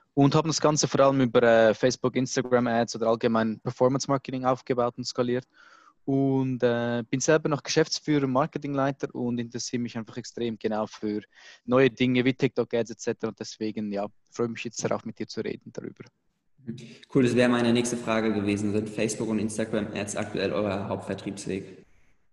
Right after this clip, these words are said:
Speaker 1: Ja, Facebook, Insta, danach kommt Google und dann kommt Snapchat, Pinterest und dann kommt, ja, noch ein paar andere kleine Dinge. Aber das ist neunzig Prozent vom Spend geht auf Facebook und Google. Genau.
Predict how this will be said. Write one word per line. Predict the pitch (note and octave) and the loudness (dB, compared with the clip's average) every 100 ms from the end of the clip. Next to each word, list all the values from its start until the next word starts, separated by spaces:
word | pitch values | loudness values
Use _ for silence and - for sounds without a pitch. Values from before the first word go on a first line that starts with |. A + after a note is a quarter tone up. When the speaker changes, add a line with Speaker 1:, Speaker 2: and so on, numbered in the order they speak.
| _ | _
Speaker 1:
Ja, | - A2 G2+ | -2 0 -2
Facebook, | - B2 - - A#2+ A#2 | -2 -2 -2 -6 -8 -8
Insta, | A#2+ - B2+ A#2 | -12 -10 -8 -8
danach | - A2 G#2+ | -10 -12 -12
kommt | - - G#2+ G#2 - | -16 -14 -12 -12 -16
Google | - A2 G#2+ A2+ G#2+ | -14 -14 -10 -10 -10
und | G2 _ | -14 _
dann | G#2 | -18
kommt | G2+ G#2 | -16 -18
Snapchat, | - G#2+ - A2 | -16 -16 -14 -16
Pinterest | - G#2+ - A2 - | -14 -18 -18 -20 -20
und | G2+ | -16
dann | G#2 G2+ | -14 -12
kommt, | G#2+ G2+ - - - - - _ | -12 -12 -14 -20 -20 -20 -20 _
ja, | - G#2 G#2+ | -14 -14 -12
noch | G#2+ - | -12 -10
ein | |
paar | A#2 A2+ | -2 0
andere | A2 G#2+ | 0 -2
kleine | - G#2+ G#2 G#2 | -4 -4 -2 -4
Dinge. | G#2+ G#2+ | -4 -2
Aber | G#2+ | -2
das | B2 - | -2 -4
ist | - | -4
neunzig | C#3 C#3 - | -2 -2 -2
Prozent | C#3 - B2+ | -6 -4 -4
vom | C3 | -4
Spend | - A#2 A2+ - | -4 -2 -2 -4
geht | A#2 - | -6 -2
auf | A2 - - - - _ | -4 -4 -14 -20 -20 _
Facebook | A#2+ - A2+ | -6 -4 -6
und | A#2+ - | -6 -8
Google. | A2+ G#2+ A2+ - _ - - - - - | -10 -8 -8 -10 _ -20 -20 -20 -20 -18
Genau. | - - G1+ | -14 -10 -12